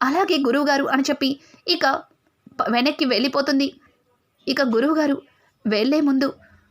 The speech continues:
అక్షయ్ని చూస్తూ, "అక్షయ్"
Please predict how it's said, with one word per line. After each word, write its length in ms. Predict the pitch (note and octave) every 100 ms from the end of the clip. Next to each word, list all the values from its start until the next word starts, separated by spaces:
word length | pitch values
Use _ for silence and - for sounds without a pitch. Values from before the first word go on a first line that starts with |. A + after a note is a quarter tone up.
| _ _ _ _ _ _ _ -
అక్షయ్ని 480 | D4 - G4+ E4 D4
చూస్తూ, 260 | C#4 D4 - - _ _ _ _ _ _ _ _ _ _ _ _ _ -
"అక్షయ్" 420 | A3+ - D#4 C#4+